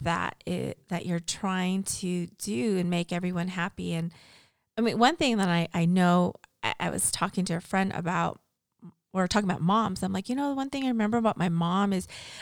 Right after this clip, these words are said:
I never really heard her complain. Like, she'd be doing all these things, and my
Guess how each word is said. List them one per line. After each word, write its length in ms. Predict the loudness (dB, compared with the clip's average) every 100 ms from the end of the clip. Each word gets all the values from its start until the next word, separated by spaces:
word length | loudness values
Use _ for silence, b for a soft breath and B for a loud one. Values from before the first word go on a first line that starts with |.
| -2
I 40 |
never 320 | 2 6 6
really 240 | 6 6 2
heard 220 | 0 2
her 140 | 2
complain. 880 | 2 4 4 2 2 2 2 -2 -6 B B B B
Like, 240 | 0 0 -2 _
she'd 200 | 0 2
be 120 | 2
doing 240 | 4 2 2
all 260 | -4 -4 0
these 200 | 0 0
things, 400 | 0 2 2 2
and 200 | 0 0 -8
my 240 | -4 -4